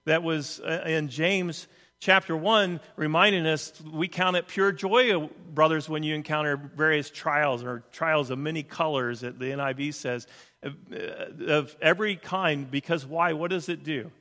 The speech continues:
What do trials do? It strengthens us. We count it pure joy when we encounter trials, knowing that, that it gives us endurance and makes us perfect, complete, not lacking anything.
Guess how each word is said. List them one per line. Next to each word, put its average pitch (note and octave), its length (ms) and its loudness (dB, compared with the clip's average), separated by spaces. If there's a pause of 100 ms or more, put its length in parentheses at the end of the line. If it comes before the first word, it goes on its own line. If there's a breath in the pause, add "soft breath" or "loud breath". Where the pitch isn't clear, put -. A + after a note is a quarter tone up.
(240)
What G3 120 -6
do A3 100 -6
trials F#3 400 -2
do? F3+ 260 -8 (1300)
It D3+ 100 -2
strengthens D3+ 720 -2
us. G2 520 -14 (800)
We D#3+ 80 -12
count A3 260 4
it G#3 120 -4
pure G#3 220 -2
joy G3+ 420 0 (320 loud breath)
when D#3+ 120 -4
we F3 100 2
encounter F#3 360 2
trials, E3 480 0
knowing F3 340 -2
that, E3 340 -2 (240 soft breath)
that E3 380 4
it F3 360 0
gives F3+ 280 0
us D#3+ 180 -2
endurance D3+ 580 -2
and C3+ 100 -4
makes D#3+ 240 -6
us D3 120 -6
perfect, F3 400 -6
complete, E3+ 380 -6
not D3+ 260 -6
lacking D#3 500 -4
anything. C#3+ 680 -10